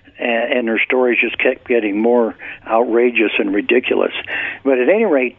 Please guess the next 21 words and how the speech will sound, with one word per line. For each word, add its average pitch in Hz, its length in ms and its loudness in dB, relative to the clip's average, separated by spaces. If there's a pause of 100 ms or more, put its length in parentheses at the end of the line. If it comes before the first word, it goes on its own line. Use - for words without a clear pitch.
uh, 117 200 4
as 123 100 -4
a 117 120 -2
little 120 140 0 (100)
sidebar 131 440 0
here, 110 280 0 (720)
one 120 220 2
of 113 120 4
the, 104 480 2
uh, - 100 -8
kids' 135 260 2
fathers 127 440 2 (100)
came 123 320 -2
to 120 160 -2
the, - 1000 -6
to 127 160 0
the 117 100 -2
police 160 320 2
station, - 540 0 (680)
and 117 400 0
he's, 110 160 -4